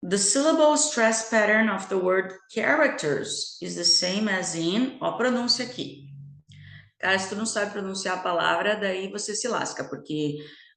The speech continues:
não tem. Aqui você tem que saber pronunciar. Character. Character. É a primeira.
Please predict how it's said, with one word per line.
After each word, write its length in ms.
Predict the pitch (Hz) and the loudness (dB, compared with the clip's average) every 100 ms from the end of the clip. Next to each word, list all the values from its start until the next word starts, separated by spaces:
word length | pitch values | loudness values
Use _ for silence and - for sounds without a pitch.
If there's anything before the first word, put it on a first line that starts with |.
| - | -4
não 200 | 156 190 | -2 2
tem. 280 | 208 160 135 | 4 4 4
Aqui 180 | - | 0
você 140 | 147 - | -4 -2
tem 120 | 190 | -2
que 60 | 190 | 0
saber 200 | 190 190 | -2 -4
pronunciar. 600 | 208 254 262 - - - - _ _ | -2 -2 -2 -4 -6 -12 -20 _ _
Character. 760 | - 208 180 139 - 69 - - _ _ _ _ _ _ _ _ _ _ _ _ | 4 6 6 2 -4 -10 -10 -18 _ _ _ _ _ _ _ _ _ _ _ _
Character. 840 | - 208 196 151 - - - - - _ _ _ _ _ _ _ _ _ _ _ _ _ _ _ _ | 0 2 4 2 -2 -6 -10 -10 -18 _ _ _ _ _ _ _ _ _ _ _ _ _ _ _ _
É 60 | - | -12
a 40 | |
primeira. 720 | - 185 185 135 - - - | -8 -6 -2 0 -2 -6 -12